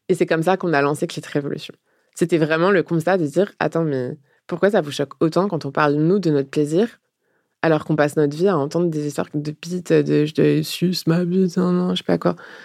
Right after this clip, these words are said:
Et c'est comme ça qu'est née Clit Révolution, qui est donc une, à la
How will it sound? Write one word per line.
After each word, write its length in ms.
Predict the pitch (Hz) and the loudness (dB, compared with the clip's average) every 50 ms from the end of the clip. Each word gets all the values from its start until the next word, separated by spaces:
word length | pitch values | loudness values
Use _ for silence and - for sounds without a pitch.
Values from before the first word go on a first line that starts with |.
| - - - - _ _ _ _ _ _ _ _ _ - | -20 -20 -20 -20 _ _ _ _ _ _ _ _ _ -4
Et 80 | 170 165 | -2 0
c'est 120 | - 175 | 0 0
comme 180 | 165 170 160 156 | 0 0 0 2
ça 140 | 175 185 196 | 2 0 2
qu'est 140 | - 180 | 2 2
née 100 | 156 147 | 2 2
Clit 140 | 147 - 160 147 - | 0 -2 -4 -4 -2
Révolution, 560 | - 156 147 147 139 143 147 - 185 208 247 | -2 -2 0 0 0 0 0 0 0 0 0
qui 100 | 233 - | 0 0
est 40 | 165 | -2
donc 220 | 147 147 147 - - | -2 -2 -4 -4 -4
une, 200 | - 160 160 156 - | 0 0 0 0 2
à 80 | 160 | 2
la 160 | 160 156 151 | 2 2 2